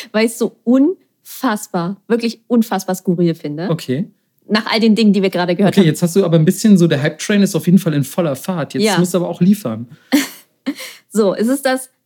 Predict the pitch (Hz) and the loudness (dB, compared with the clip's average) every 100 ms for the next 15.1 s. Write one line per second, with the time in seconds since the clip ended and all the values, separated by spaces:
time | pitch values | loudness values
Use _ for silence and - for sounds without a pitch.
0 | _ _ 202 262 330 320 - 269 202 180 | _ _ 0 0 -2 -6 0 2 2 0
1 | - _ _ - - 190 202 214 370 _ | -6 _ _ -10 -6 -4 -4 -8 -8 _
2 | 202 202 190 175 202 240 - _ _ _ | -4 -2 -2 -4 -4 -6 -8 _ _ _
3 | _ _ _ _ 214 240 240 - 311 370 | _ _ _ _ 0 0 -2 -6 -6 -6
4 | _ _ - 262 233 226 254 254 247 240 | _ _ -8 -6 -4 -4 -2 0 0 -2
5 | - 226 226 220 214 214 214 220 233 _ | -4 -2 0 0 0 0 0 -2 -4 _
6 | _ _ _ - 240 247 208 190 185 _ | _ _ _ -8 -4 -2 0 -2 -4 _
7 | 214 190 190 196 190 202 - _ - - | -6 -4 -2 -2 0 -2 -6 _ -16 -12
8 | - 127 - 131 240 226 220 202 180 139 | -8 -10 -10 -10 -6 -4 -2 -2 -2 0
9 | 131 127 131 131 143 156 190 226 202 185 | -2 -2 -4 -4 -4 -4 -4 -2 -2 -2
10 | _ 220 185 160 165 _ _ _ _ _ | _ -2 0 -2 -6 _ _ _ _ _
11 | _ 185 - - - - 175 - 180 170 | _ -8 -8 -16 -14 -12 -12 -8 -4 -2
12 | 170 170 _ _ - 202 185 254 302 262 | -2 -4 _ _ -4 -4 -2 -4 -4 -4
13 | 277 247 226 185 175 185 233 392 _ - | -4 -2 0 0 0 2 0 -2 _ -14
14 | 196 208 208 208 285 277 160 165 185 202 | -10 -4 -2 -2 -4 -4 -4 -6 -8 -8
15 | - | -12